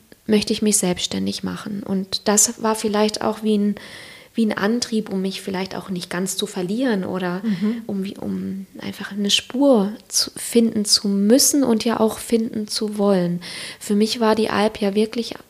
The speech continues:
Speaker 1: eine ganz bewusste Phase oder auch ein Instrument des Übergangs eigentlich.
Speaker 2: Mhm.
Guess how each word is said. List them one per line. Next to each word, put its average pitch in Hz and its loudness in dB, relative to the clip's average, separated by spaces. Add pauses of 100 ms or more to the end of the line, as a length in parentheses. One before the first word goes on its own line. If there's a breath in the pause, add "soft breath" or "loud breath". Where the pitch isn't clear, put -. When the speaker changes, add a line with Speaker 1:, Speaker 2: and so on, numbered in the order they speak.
(480 loud breath)
Speaker 1:
eine 208 -2
ganz 220 2
bewusste 226 0
Phase 220 0 (180 loud breath)
oder 208 2
auch - -4
ein 202 2
Instrument 226 4
des - -2
Übergangs 185 -2
eigentlich. 196 -10
Speaker 2:
Mhm. 202 -2